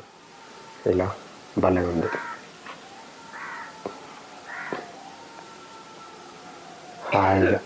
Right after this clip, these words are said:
అప్పుడప్పుడు ఇలా ప్రకృతి ఒడిలో ఎప్పుడు కాకుండా అప్పుడప్పుడన్నా కనీసం ఇలా సేద తీరితే ఆ జీవితం, జీవితం చాలా అన్ని కోణాల నుంచి అర్థమవుతుంటుంది. మనం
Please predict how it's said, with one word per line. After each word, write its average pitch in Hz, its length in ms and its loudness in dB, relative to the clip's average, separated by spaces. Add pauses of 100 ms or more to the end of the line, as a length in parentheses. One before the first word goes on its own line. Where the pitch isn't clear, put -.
అప్పుడప్పుడు 120 420 10 (100)
ఇలా 110 120 12 (160)
ప్రకృతి 120 400 8
ఒడిలో 101 240 12 (140)
ఎప్పుడు 131 340 12 (1040)
కాకుండా 110 340 8 (100)
అప్పుడప్పుడన్నా 123 640 12
కనీసం 117 440 10 (580)
ఇలా 104 120 10 (120)
సేద 120 160 12 (120)
తీరితే 110 320 10 (1200)
ఆ - 20 12 (200)
జీవితం, 120 420 12 (760)
జీవితం 110 400 12 (580)
చాలా 107 240 10 (120)
అన్ని 110 280 12
కోణాల 113 360 12
నుంచి 104 240 8
అర్థమవుతుంటుంది. 85 720 4 (2000)
మనం 104 140 12